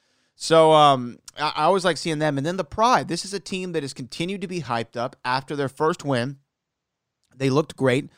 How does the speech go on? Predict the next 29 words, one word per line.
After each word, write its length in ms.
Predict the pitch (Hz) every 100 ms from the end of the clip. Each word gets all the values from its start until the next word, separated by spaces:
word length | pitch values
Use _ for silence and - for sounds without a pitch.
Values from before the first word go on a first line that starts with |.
| _ -
Ben 180 | 165 170
Goddard 360 | 151 156 165
has 180 | 139 123
looked 160 | 143 120
great 340 | 127 139 -
this 160 | 127 120
entire 380 | 117 131 165 165
season. 420 | 135 123 135 147
And 200 | 127 131 -
in, 300 | 127 127 -
in 140 | 127
no 120 | 131 170
one's 300 | 190 165 - _ _ _
surprise, 540 | - 131 175 180 165
has 100 | 139
continued 460 | - 139 175 190 165
his 160 | 143 -
undefeated 560 | 151 165 139 151 165 147
streak 380 | - 120 113 -
in 80 |
the 60 | 117
Movie 200 | 120 110
Trivia 280 | - 120 113
Schmoedown, 580 | - 117 113 113 120 113
both 220 | 117 113
in 80 | 107
singles 380 | 120 120 113
and 140 | 110 107
teams, 380 | 113 117 151